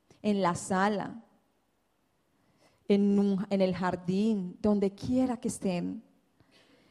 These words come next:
Él nos hace fuertes, Él nos hace valientes para cualquier situación que se nos presente.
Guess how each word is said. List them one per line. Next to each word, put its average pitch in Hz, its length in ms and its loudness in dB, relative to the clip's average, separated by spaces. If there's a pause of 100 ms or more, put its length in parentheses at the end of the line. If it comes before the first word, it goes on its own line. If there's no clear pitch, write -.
(440)
Él 226 140 8
nos 220 240 2
hace 214 240 0
fuertes, 190 920 -2 (400)
Él 214 160 0
nos 220 160 -2
hace 214 260 -2
valientes 202 1080 -2 (240)
para 190 240 0
cualquier 190 420 0
situación 185 640 -2
que 185 100 -8
se 185 120 -6
nos 180 180 -6
presente. - 720 -8